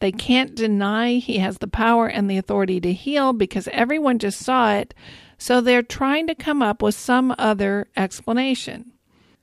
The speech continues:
So instead, they seek to find an explanation for the healing that allows them to avoid the conclusion that this man is the Son of David, the Messiah. And their suggestion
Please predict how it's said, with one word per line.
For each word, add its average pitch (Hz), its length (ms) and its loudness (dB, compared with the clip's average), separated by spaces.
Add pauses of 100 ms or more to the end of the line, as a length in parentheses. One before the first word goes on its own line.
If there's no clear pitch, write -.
(160)
So 202 160 -4
instead, 233 760 0
they 202 160 0
seek 262 320 -4
to 262 120 -2
find 233 280 0
an 214 100 -2
explanation 196 760 -4
for 185 140 -8
the 180 120 -4
healing 214 680 -2
that 190 240 0
allows 190 540 0
them 202 420 2 (440)
to 214 160 4
avoid 202 440 4
the 277 80 2
conclusion 208 840 0
that 180 280 -2
this 269 280 0
man 202 380 0
is 180 260 -10
the 180 140 -10
Son 214 240 -4
of 208 160 -6
David, 175 560 -6 (200)
the 175 100 -4
Messiah. 170 640 -6 (540)
And 190 180 -2
their 240 160 4
suggestion 226 800 -4